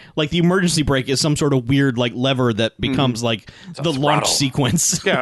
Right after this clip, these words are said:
Speaker 4: I mean, I'm pretty sure, yeah, it's like they put full throttle, and then it's like she has to release the brake, and it just goes.
Speaker 1: Mm-hmm.
Speaker 4: Like, it's kind of the opposite. It's,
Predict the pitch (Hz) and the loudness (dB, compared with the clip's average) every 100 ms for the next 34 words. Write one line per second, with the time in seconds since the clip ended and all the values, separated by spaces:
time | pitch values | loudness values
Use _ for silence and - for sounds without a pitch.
0 | 131 160 156 139 165 - 170 113 127 85 | 2 2 2 0 -2 0 0 0 0 0
1 | 117 131 117 - 120 117 - 135 - - | -2 -2 -4 -4 -4 -2 -2 -4 -4 -4
2 | 123 - 127 120 107 95 104 107 104 107 | -4 0 0 2 0 -2 -2 -4 -2 -4
3 | - 120 - 104 107 110 92 104 107 92 | -2 -4 -2 -4 -4 -4 -4 -4 -4 -4
4 | 90 95 90 98 90 127 139 131 151 - | -6 -6 -6 -4 -6 -4 -6 -4 -6 -10
5 | _ 92 - - - 110 104 98 104 90 | _ -14 -12 -14 -8 -6 -6 -4 -4 -6
6 | 80 92 62 90 - - | -10 -10 -10 -12 -14 -18